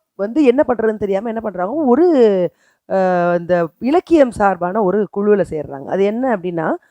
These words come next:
நாவல்லாம் அவங்களுக்கு அனுப்பி வைக்கப்படும், அதை படிச்சு விமர்சனம் சொல்லணும். இப்படிப்பட்ட எல்லாவுக்கு ஒரு நாவல் வந்து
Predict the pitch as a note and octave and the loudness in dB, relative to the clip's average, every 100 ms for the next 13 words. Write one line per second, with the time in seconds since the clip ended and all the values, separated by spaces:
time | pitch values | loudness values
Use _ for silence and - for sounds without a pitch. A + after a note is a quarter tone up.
0 | _ _ - A#3+ E4 E4+ C4 C#4 A#3+ G#3 | _ _ 0 4 6 6 4 4 2 0
1 | F#3 F#3 F#3+ F#3+ D#3+ C#3 C#3+ E4 A#3 B3 | -4 -8 -6 -6 -6 -8 -4 0 0 0
2 | - G#3+ C#4+ D4+ A3 G3 F#3+ G3+ E3+ D3+ | 0 0 0 -2 -2 -2 -2 -4 -4 -4
3 | D3 C#3+ - _ _ _ _ _ _ _ | -6 -8 -14 _ _ _ _ _ _ _
4 | G#3 - E4+ E4+ G3 - D4 B3 E3 F3+ | -6 -2 0 0 0 0 0 2 2 2
5 | E3+ D#3+ C#3 - G#3+ - _ _ E3 F#3+ | 2 0 -4 -10 -10 -10 _ _ 2 2
6 | A#3 E3+ E3 D3 G3 C#3+ C#3 | 2 -2 -2 -2 -4 -6 -10